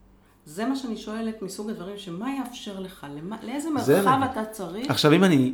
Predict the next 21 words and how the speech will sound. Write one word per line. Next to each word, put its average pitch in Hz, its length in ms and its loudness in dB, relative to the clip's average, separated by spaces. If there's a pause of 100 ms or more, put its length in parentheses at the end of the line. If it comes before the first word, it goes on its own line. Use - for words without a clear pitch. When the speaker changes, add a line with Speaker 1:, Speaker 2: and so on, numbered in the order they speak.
Speaker 2:
יש 135 180 -4
לי 143 60 0
דדליין, 113 420 0
נגיד 107 200 -6
למחר 107 400 -6
בבוקר, 87 320 -10
Speaker 1:
אוקיי. 131 140 -6
Speaker 2:
ואני 110 100 -4
צריך - 140 -10
לקום 123 220 -6
בחמש 120 440 -4
בבוקר, 95 460 -8 (540)
כדי 120 140 -2
לשלוח 117 420 -4
את - 120 -12
הסרטון 107 500 -6
עד 107 100 -8
שמונה 104 360 -6
בבוקר, 95 540 -12 (1120)
אין 139 160 0
בעיה. 117 220 -6